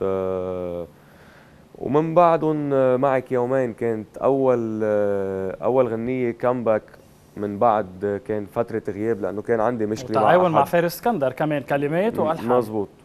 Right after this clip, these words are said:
Speaker 1: هي، هي comeback من بعد غياب من ورا إحدى شركات الإنتاج يلي بيقولوا قمعتني.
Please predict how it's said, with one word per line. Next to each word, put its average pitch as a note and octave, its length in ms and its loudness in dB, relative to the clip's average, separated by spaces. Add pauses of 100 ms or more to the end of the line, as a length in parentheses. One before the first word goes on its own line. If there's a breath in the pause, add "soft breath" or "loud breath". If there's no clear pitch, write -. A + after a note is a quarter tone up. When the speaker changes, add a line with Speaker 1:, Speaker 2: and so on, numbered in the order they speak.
(120)
Speaker 1:
هي، A#2 400 0 (120)
هي A2 380 0
comeback C3 520 2
من G#2+ 140 -4
بعد A2+ 440 2
غياب A#2+ 540 0 (100)
من A#2 140 -4
ورا C3+ 540 4 (500)
إحدى B2 240 -4
شركات B2 480 -2
الإنتاج A2+ 480 0
يلي F#2+ 760 -2 (680 soft breath)
بيقولوا G#2+ 260 0
قمعتني. A#2 800 2